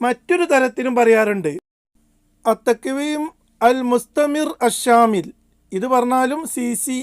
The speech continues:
ഇ തന്നെയാണ്. നൂറ്റി ഇരുപത്തി അഞ്ചാമത്തെ ക്വസ്റ്റ്യൻ, വലാ തൻസ നസീബക മിന ദുനിയ അൽ ഖത ഫി ഹാദിഹിൽ ജുംല. ഈ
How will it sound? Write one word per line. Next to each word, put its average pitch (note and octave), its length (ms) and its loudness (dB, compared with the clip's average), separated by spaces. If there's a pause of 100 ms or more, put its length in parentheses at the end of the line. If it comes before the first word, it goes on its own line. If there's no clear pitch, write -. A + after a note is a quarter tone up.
(120)
ഇ C4 40 -4 (120)
തന്നെയാണ്. G3+ 460 0 (320)
നൂറ്റി D4 320 -2 (140)
ഇരുപത്തി C4+ 400 -2 (120)
അഞ്ചാമത്തെ B3+ 600 0
ക്വസ്റ്റ്യൻ, G3 340 -2 (560)
വലാ C#4+ 340 4 (180)
തൻസ C4 340 0 (340)
നസീബക C4+ 840 -2
മിന B3 180 0 (180)
ദുനിയ A#3+ 300 0 (800)
അൽ B3 180 2 (140)
ഖത C4+ 240 0 (640)
ഫി D#4 100 0 (140)
ഹാദിഹിൽ B3+ 560 2
ജുംല. G#3 240 0 (960)
ഈ C4 100 -4